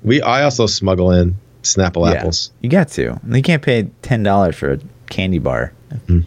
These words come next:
Speaker 2: freaking
Speaker 1: No.
Speaker 2: movie theater,
Speaker 1: I
Speaker 2: man.
Speaker 1: load the wife's purse up with Snapple
Speaker 2: Yeah, yeah.
Speaker 1: apples, you know? <laughs>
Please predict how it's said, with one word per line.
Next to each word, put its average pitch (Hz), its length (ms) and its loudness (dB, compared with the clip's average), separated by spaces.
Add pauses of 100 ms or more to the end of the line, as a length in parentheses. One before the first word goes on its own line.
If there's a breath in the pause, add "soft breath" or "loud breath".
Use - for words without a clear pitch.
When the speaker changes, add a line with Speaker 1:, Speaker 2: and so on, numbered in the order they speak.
(140)
Speaker 2:
freaking - 280 -8
Speaker 1:
No. 101 180 2
Speaker 2:
movie 85 200 -10
theater, 60 260 -14
Speaker 1:
I 101 60 0
Speaker 2:
man. 117 100 4
Speaker 1:
load 113 160 2
the 104 80 2
wife's 104 260 2
purse 104 300 0
up 98 140 2
with 92 120 0
Snapple 95 300 2
Speaker 2:
Yeah, 95 40 2
yeah. 95 120 2
Speaker 1:
apples, 107 560 0
you 104 40 2
know? 104 220 2 (680 loud breath)
<laughs> 135 600 -2